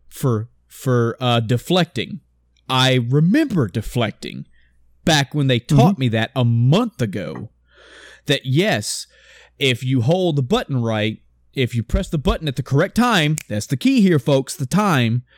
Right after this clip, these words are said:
Speaker 1: you will deflect, and it will also take a shit ton of their poise away, and that's what this game is about. It's about poise. It's not just about slashing.
Speaker 2: Mm-hmm.
Speaker 1: It's about poise break.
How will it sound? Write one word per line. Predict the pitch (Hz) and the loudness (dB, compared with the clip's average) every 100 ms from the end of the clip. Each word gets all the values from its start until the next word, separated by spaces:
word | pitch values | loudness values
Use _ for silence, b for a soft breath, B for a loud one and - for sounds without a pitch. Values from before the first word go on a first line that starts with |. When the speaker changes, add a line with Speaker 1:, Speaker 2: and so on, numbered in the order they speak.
| b b b b | b b b b
Speaker 1:
you | 110 117 151 | -4 -2 0
will | 143 | 0
deflect, | 131 - 151 - - - 165 190 - - - | 0 -4 -14 -14 -14 -4 0 0 -2 -12 -6
and | 135 131 | -2 0
it | 131 | 0
will | 131 147 | -2 -2
also | 170 165 160 | -2 -2 -4
take | 123 143 107 | -2 -4 -4
a | |
shit | 107 - 147 - | -8 -6 -6 -2
ton | 151 | -2
of | 139 | 0
their | 120 107 | 0 -2
poise | - 185 185 160 | 0 0 2 0
away, | 156 165 170 170 | 0 0 0 0
and | - 123 104 | 0 -2 0
that's | 143 170 - | -2 -2 -6
what | 170 | -4
this | 165 - | -4 -4
game | 170 165 | 0 0
is | 160 139 | 0 0
about. | 139 143 123 | 0 0 -2
It's | - | -4
about | 110 135 - - | -2 -2 -4 -2
poise. | 139 131 - 101 | -2 -2 -4 -8
It's | 117 | -4
not | 123 147 131 | -2 -2 -4
just | 160 - | -10 -6
about | 151 143 | -6 -4
slashing. | - 143 143 139 139 117 | -4 -2 -2 0 0 2
Speaker 2:
Mm-hmm. | 147 - - | 0 -4 -6
Speaker 1:
It's | 120 135 | -4 -2
about | 117 123 120 - _ - | 0 0 -2 -4 _ -4
poise | - 156 117 101 | 0 0 -2 -4
break. | 120 110 - - | -8 -10 -10 -14